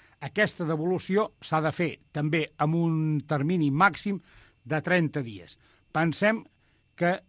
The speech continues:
eh, si en aquests trenta dies no ens ho han tornat, automàticament nosaltres tenim dret a rebre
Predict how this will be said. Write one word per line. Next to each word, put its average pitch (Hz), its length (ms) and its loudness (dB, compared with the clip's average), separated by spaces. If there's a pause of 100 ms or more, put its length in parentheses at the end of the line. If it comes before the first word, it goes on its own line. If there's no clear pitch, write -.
(120)
eh, 160 440 0
si 160 440 -2
en 156 140 2
aquests 214 280 -4
trenta 180 280 -2
dies 156 340 -4
no 175 240 2
ens 147 160 0
ho 147 100 2
han 131 180 -2
tornat, 120 500 -4 (580)
automàticament 165 1000 -2
nosaltres 156 640 0
tenim 170 260 -2
dret 185 220 -2
a 151 80 -2
rebre 175 380 0